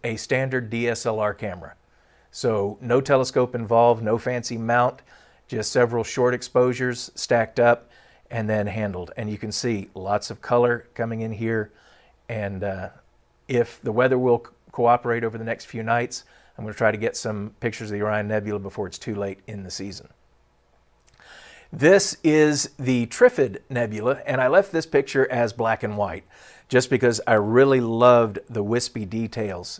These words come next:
that you get of the nebula. By the way, all a nebula is, is a cloud of dust in the sky, in, in, uh, space.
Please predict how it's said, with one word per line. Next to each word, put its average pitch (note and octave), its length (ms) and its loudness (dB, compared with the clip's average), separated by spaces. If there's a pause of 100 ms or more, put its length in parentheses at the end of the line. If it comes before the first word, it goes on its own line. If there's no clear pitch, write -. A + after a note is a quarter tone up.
that A2 140 -6
you A2 100 -8
get G#2+ 280 -6
of A2 180 -4
the G#2 80 -8
nebula. F#2+ 480 -10 (480)
By B2+ 180 4
the B2 80 0
way, A#2+ 280 2
all B2 300 4
a A#2 60 2
nebula A#2+ 500 -2
is, A#2 460 -4
is A2+ 380 -6
a G#2 160 -6
cloud A2 580 0
of G2+ 300 -10
dust G#2 440 -4 (160)
in G#2 380 -8 (140)
the G#2+ 160 -14
sky, - 400 -8 (640)
in, A2+ 160 -4
in, G2+ 320 -6
uh, F#2 140 0
space. - 480 -2